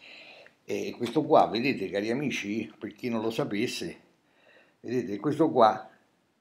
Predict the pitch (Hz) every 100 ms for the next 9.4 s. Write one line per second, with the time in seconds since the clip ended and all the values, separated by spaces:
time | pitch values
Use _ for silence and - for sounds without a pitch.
0 | _ 117 165 220 165 160 156 - 180 156
1 | 175 233 196 110 87 104 151 151 175 196
2 | 190 185 160 - 101 73 _ _ _ _
3 | _ _ 202 190 170 185 190 165 139 117
4 | 170 - - - - _ _ _ _ _
5 | 196 185 180 170 151 117 - - _ -
6 | 143 151 160 147 151 160 165 175 185 214
7 | 202 147 123 - - _ _ _ - -
8 | - 202 165 - 143 185 156 135 160 170
9 | 127 85 110 147